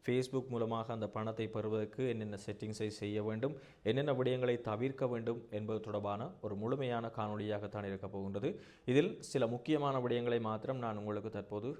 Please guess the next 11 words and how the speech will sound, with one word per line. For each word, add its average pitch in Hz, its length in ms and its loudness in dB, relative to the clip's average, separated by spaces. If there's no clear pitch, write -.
அடிப்படையான 117 540 2
விஷயங்களை 107 460 -2
சொல்கிறேன். 104 400 -2
அவற்றை 104 320 -2
வந்து 104 180 -2
நீங்கள் 104 240 -4
உங்களுடைய 98 380 -4
Facebook-இல் 101 580 -6
செயற்படுத்துவதன் 104 640 -2
மூலமாக 98 500 -2
முதலில், 135 540 0